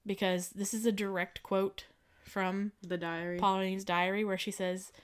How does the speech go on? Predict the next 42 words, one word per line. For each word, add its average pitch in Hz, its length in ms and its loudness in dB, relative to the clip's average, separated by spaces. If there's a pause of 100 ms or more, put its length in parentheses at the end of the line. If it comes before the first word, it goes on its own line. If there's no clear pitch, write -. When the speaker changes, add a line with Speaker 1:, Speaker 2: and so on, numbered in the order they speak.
(340)
Speaker 1:
"The 208 100 0
next 220 240 2
time 262 200 2
I 240 80 4
write 196 240 2
in 202 100 0
this 202 140 -2
diary, 180 520 -2 (340)
Mother 185 260 -2
will 185 120 -2
be 208 100 -2
dead. 180 320 -4 (800)
How 277 200 2
odd. 185 300 2 (880)
Yet - 140 4
how 320 120 4
pleasing." 220 520 -2 (3000)
If - 120 -12
you 202 160 2
have 196 340 8
any 202 140 2
movies 226 600 6
that 196 160 2
you 190 120 -4
think 175 240 -10
are 180 120 -4
underrated 185 760 6
or 196 140 6
deserve 180 400 0
more 185 180 -2
exposure, 185 840 4
please 202 440 2
email 180 340 4
us 214 320 2
at 185 320 2
the 190 140 -2
observation 185 680 0
bubble 202 380 0
at 190 320 -2
gmail 214 400 -2
dot 180 240 0
com. 233 380 -2